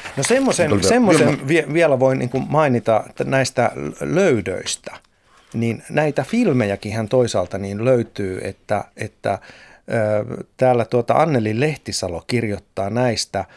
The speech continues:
Speaker 1: että miten suomalaista elokuvaa vietiin ulkomaille jo silloin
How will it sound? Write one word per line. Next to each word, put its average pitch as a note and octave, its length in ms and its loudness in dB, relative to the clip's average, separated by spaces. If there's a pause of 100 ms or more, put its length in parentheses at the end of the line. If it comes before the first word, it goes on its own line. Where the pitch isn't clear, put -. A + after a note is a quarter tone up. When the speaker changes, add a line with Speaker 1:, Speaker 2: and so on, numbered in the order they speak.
(300)
Speaker 1:
että G#2+ 200 -4
miten B2+ 280 0
suomalaista A2 640 -2
elokuvaa G2+ 680 -4
vietiin B2+ 600 -2
ulkomaille F2 640 -4
jo F2+ 160 -14
silloin G2+ 460 -4